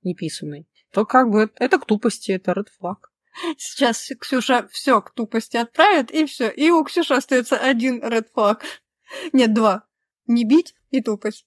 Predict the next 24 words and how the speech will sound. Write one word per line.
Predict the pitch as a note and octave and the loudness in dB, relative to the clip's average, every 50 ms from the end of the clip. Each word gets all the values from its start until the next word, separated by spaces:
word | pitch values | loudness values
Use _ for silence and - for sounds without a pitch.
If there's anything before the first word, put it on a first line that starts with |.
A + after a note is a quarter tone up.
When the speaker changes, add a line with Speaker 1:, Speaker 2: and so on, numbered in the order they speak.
| _ _ | _ _
Speaker 1:
Не | A3+ A#3 A3+ A3+ A3+ | 0 2 4 4 4
бить — | G3+ A#3+ D4 C#4 | 2 2 0 0
и | - | -4
тупость, | B3+ - A3+ G#3 - A#3 G#3 G3+ G#3 | -6 -6 -6 -6 -4 -4 -4 -2 -2
да. | G3+ G#3 A3 - _ _ _ _ _ _ _ _ _ _ | -4 -4 -6 -10 _ _ _ _ _ _ _ _ _ _
А, | - - A3 A3 A3 A3 | 0 4 6 6 6 6
а | |
все, | G#3+ - - - F#4+ A#4+ G4 | 4 0 2 2 4 4 6
ну | C4+ C4 C4 | 6 6 6
да, | C4 F4 F4+ C4 | 4 4 4 2
вот | G3+ G#3 - | 2 0 0
я | A3+ A3 G#3+ A3+ A3 F3+ | 2 2 4 4 2 2
на, | A#3 A#3 A3 G#3+ G#3+ | 2 2 2 2 2
на | G#3+ A3+ A#3+ A#3 | 2 2 0 2
том | - D4+ B3+ A#3 | 2 4 4 4
уровне | A#3+ B3 B3+ A#3 G3+ G#3 G#3 G#3 G#3 G3+ F#3+ F#3+ F#3 F#3 | 4 4 4 2 2 2 2 2 2 0 0 -2 -4 -8
сейчас | G3 - - G#3 - - A3 G3+ G3 - | -12 -12 -12 -8 -4 -2 0 0 0 -2
своего | - - G#3 G3+ G3+ G3 | -4 -4 -2 -2 0 -2
сознания | G3+ - - A3 G3+ A3+ C4 F4+ G4+ F4+ C4 G#3+ | -2 -4 -4 -2 0 0 2 2 2 0 0 0
нахожусь. | G3+ G3 - - G#3+ F#3 A3 G3+ - | 0 -2 -2 -4 -4 -2 -2 -4 -4
Потом, | _ - G#3+ - _ - G4+ A4 G#4 B3+ | _ -4 -4 -4 _ 2 2 2 2 0
спросите | - - - - B3+ - - - - F#4 | -2 -4 -4 -6 -6 -6 -8 -8 -4 0
меня | E4+ D4 C4 C4+ A#3+ | 2 4 4 4 4
потом, | - - G#3+ - _ _ - C4 A#3+ A#3+ G#3+ F3 D#3+ E3 | 2 0 -2 -2 _ _ -2 2 2 4 2 2 0 -6